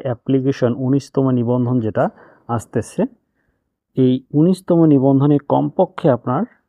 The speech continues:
উনিশ থেকে বিশ লক্ষ প্রার্থী কিন্তু আবেদন করবে। উনিশ থেকে বিশ লক্ষ, ধরুন বিশ লক্ষ প্রার্থী আবেদন করলো। এই বিশ লক্ষ প্রার্থীর মধ্যে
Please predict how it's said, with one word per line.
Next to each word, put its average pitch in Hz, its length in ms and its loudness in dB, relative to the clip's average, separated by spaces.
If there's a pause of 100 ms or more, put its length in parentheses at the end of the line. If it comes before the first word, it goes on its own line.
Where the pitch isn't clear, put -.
(920)
উনিশ 170 240 2 (120)
থেকে 165 300 -2
বিশ 131 300 0 (120)
লক্ষ 131 340 0
প্রার্থী 123 480 -4
কিন্তু 107 320 -8
আবেদন 107 420 -2
করবে। 98 360 -10 (1300)
উনিশ 156 280 4 (120)
থেকে 165 300 0
বিশ 123 280 0 (120)
লক্ষ, 107 320 -4
ধরুন 127 340 0 (100)
বিশ 139 180 0 (100)
লক্ষ 123 240 -2
প্রার্থী 120 440 -2
আবেদন 110 400 0
করলো। 98 320 -6 (220)
এই 147 180 2
বিশ 131 260 -4 (120)
লক্ষ 156 240 -2
প্রার্থীর 135 640 -2
মধ্যে 135 360 0